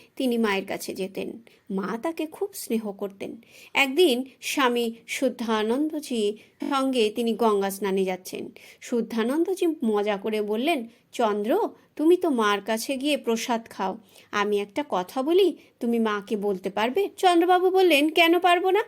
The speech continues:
শুদ্ধানন্দজি বললেন, "তুমি মাকে গিয়ে বলতে পারো, 'মা, আমি মুক্তি চাই'?"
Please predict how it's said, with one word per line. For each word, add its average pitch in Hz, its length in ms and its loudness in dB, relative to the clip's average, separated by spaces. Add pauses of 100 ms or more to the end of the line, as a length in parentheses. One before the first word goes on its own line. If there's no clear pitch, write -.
শুদ্ধানন্দজি 240 800 0
বললেন, 226 380 0 (240)
"তুমি 320 220 4
মাকে 214 440 0
গিয়ে 277 180 2
বলতে 208 380 0
পারো, 330 300 0 (200)
'মা, 220 360 0 (320)
আমি 302 200 2
মুক্তি 226 480 -4
চাই'?" 170 360 -8